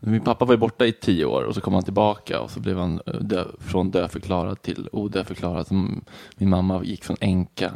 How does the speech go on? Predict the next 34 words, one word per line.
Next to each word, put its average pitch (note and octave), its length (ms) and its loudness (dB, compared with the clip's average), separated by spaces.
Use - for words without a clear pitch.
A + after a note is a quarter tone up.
gift A2+ 360 0
till - 140 0
änka F#2 380 -2
till - 160 -2
gift F#2+ 300 -2
igen. F#2 300 2
Det - 480 -12
var G#2 80 4
någon G#2 120 6
som G2 60 -2
hade F#2 140 2
sagt - 340 -2
att, - 300 -4
någon G2 320 4
polare G2+ 380 2
till F#2 160 0
honom E2 200 0
hade E2+ 180 0
sagt F#2+ 300 -4
att - 280 -8
han F#2 160 2
såg G2+ 220 -4
sliten F#2+ 640 0
ut. F#2 200 0
Han G2 100 -2
stod G2 280 -2
där G2+ 80 -2
på F#2 140 -2
Centralen F#2 760 -2
med A2 320 -2
råttögon. - 1500 0
Jag G2 80 0
vet A2+ 180 -2
inte, G2 220 -2